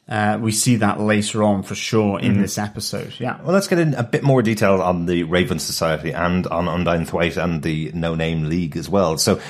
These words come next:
Speaker 2: I kinda wanted to know, would you think the Duke and Duchess of Windermere would really be able to lead the country? Because that's the threat that we have here,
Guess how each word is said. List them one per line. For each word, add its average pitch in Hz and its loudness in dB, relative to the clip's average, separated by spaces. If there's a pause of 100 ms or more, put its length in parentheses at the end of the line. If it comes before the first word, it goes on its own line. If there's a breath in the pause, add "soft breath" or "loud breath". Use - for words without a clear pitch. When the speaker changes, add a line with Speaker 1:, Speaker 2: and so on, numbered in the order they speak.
(120)
Speaker 2:
I - 0
kinda 190 2
wanted 151 4
to 127 6
know, 120 8
would 104 2
you 113 6
think 151 2
the 120 4
Duke 110 -2
and 190 2
Duchess 107 0
of 80 -8
Windermere 90 2
would 82 -2
really 98 4
be 92 0
able 90 0
to 92 -6
lead 87 0
the 92 0
country? 123 0
Because 87 -4
that's 160 -2
the - -4
threat 143 2
that 107 2
we 95 -2
have 82 -4
here, 80 -6